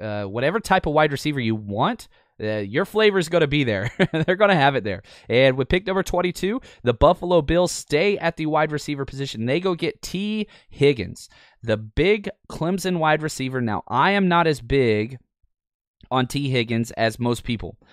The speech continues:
Um, I, I do think that he's a hell of a player. He's got some of the best hands in the draft. Obviously, six four, two fifteen.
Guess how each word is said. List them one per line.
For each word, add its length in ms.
Um, 520
I, 180
I 80
do 200
think 240
that 140
he's 180
a 60
hell 180
of 100
a 60
player. 240
He's 120
got 200
some 100
of 60
the 60
best 380
hands 280
in 80
the 60
draft. 400
Obviously, 560
six 320
four, 320
two 220
fifteen. 640